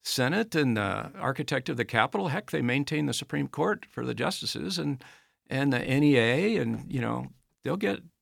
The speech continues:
you know, quality people bidding on this. They'll have their pick of a bunch of really accomplished artists. I'm sure they'll do a really nice job, and they have lots of money to finish it. Why do we need another one? You know what you could do?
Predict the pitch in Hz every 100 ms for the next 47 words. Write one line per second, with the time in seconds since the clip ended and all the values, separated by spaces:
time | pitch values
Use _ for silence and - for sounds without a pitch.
0 | _ _ - 156 135 127 156 170 139 147
1 | - 170 127 214 180 101 123 156 139 123
2 | 151 160 104 139 196 131 110 120 127 117
3 | 120 131 123 - 127 131 - - 220 -
4 | 139 - 156 165 160 170 165 175 175 196
5 | 185 - 214 302 208 127 127 143 151 151
6 | 135 175 185 180 - 302 - - _ _
7 | _ _ _ _ - 170 220 240 254 262
8 | 277 269 294 320 294 - _ _ _ _
9 | _ _ _ _ - 330 370 294 240 247
10 | 240 208 208 262